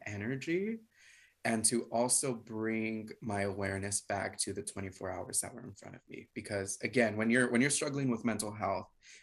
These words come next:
you are lost in a sea of very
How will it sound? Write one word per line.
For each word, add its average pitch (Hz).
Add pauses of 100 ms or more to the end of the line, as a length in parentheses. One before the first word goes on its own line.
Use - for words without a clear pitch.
you 123
are 120
lost 101
in 98
a 95
sea 135
of 101 (580)
very 127